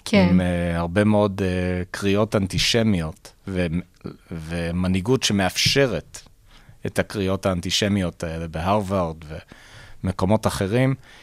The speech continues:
Speaker 2: יש דיסוננס כמעט מוחלט בין המנהיגות באוניברסיטאות, ברוב, רוב האוניברסיטאות בעולם, לבין המנהיגות בתאגידים. ולמה זה?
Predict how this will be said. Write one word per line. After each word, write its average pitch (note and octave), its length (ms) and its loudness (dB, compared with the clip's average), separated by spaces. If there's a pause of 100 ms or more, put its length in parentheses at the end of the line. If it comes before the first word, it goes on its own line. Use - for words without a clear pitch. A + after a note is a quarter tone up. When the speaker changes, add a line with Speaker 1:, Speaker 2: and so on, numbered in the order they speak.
(180)
Speaker 2:
יש C3+ 360 2
דיסוננס A#2+ 1080 2 (380)
כמעט A2+ 420 0
מוחלט A#2+ 720 2 (800)
בין A2 280 2
המנהיגות A2 640 4
באוניברסיטאות, F#2 1040 -2
ברוב, G2 480 4 (100)
רוב G2 340 4
האוניברסיטאות E2+ 920 -2
בעולם, D#3 380 2 (760)
לבין G#2 480 4 (240)
המנהיגות F#2 680 2
בתאגידים. E2 800 -2 (400)
ולמה B2+ 380 4
זה? E2+ 200 -2